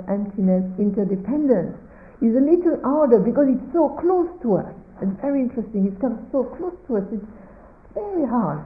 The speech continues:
for us to kind of see. But I think even that, with meditation, I think over time, we can penetrate that, and it can also, again,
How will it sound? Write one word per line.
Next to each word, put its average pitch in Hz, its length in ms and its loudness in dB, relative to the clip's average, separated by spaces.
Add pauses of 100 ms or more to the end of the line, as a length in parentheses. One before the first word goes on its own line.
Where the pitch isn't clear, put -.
for 247 240 0
us 214 160 0 (140)
to 220 100 -8
kind 220 160 -2
of 214 240 -6
see. 208 240 0 (400)
But 247 100 4
I 294 60 4
think 302 320 -2
even 302 320 2
that, 381 480 -4 (320)
with 262 200 -2
meditation, 247 840 0
I 208 80 -2
think 233 200 0
over 254 200 4 (160)
time, 294 400 0 (560)
we 233 80 2
can 247 240 2 (240)
penetrate 277 640 -2
that, 170 320 -4
and 214 80 0
it 220 160 0
can 240 160 2
also, 285 400 0
again, 233 480 2